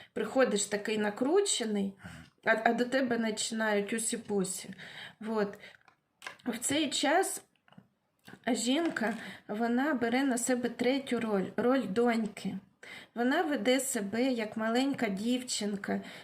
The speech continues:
слухняна, е, з таким, е, поглядом на нього дивиться. От він роздратований, а вона веде себе досить так скромно, як дитина, така незахищена,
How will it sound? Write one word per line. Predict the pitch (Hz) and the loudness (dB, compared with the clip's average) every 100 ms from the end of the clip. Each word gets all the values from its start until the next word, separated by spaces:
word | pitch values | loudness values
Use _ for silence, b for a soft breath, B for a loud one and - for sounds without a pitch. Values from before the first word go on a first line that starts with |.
| - | -8
слухняна, | - 269 294 247 240 247 254 240 220 220 B B B _ 208 | -2 -2 -2 0 2 4 4 2 0 -4 B B B _ -2
е, | 208 | 0
з | 202 | 0
таким, | - - 254 277 | 0 -2 0 2
е, | 247 - 220 214 - | 2 0 -2 -6 0
поглядом | 247 262 254 240 226 202 220 | 2 4 4 2 0 0 -2
на | 226 | -2
нього | 226 226 226 220 | 0 0 0 -2
дивиться. | 196 240 254 233 208 - 208 | 0 2 2 0 -2 0 -2
От | 208 | 0
він | 233 226 B B - | -2 -2 B B -2
роздратований, | 240 233 247 247 247 311 339 254 233 220 B B B | 0 2 2 0 2 0 2 2 2 -2 B B B
а | 214 | -2
вона | 247 277 | 2 2
веде | 285 247 262 262 | 2 0 2 0
себе | - 220 | 0 -2
досить | 208 240 240 240 | 0 0 0 -2
так | - 226 | -6 -6
скромно, | - - 269 277 254 214 | -4 -2 0 2 2 2
як | 208 220 214 | 0 -2 -4
дитина, | 240 - 269 294 247 | -6 -2 0 2 0
така | 208 220 247 | 0 -2 2
незахищена, | 247 247 247 254 262 277 254 - 226 208 | 2 2 0 0 0 0 0 -4 -2 -4